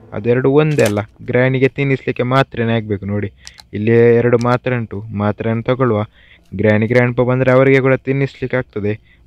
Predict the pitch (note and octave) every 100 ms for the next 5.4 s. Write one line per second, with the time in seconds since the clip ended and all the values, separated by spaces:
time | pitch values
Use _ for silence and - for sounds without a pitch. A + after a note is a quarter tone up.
0 | - G#2 A2 C3+ B2+ B2+ - G#2 A2 A#2+
1 | B2 A#2+ A2 B2 B2+ C3 C3 G#2 G#2+ _
2 | _ F#2+ G#2+ A2+ G#2+ A2 B2+ C3+ B2 B2
3 | B2+ C3 A2 G#2+ G#2 - _ - _ -
4 | A#2 A#2+ B2+ B2+ B2 A#2+ A2+ G#2+ B2 C#3
5 | B2+ A2+ G#2 G2+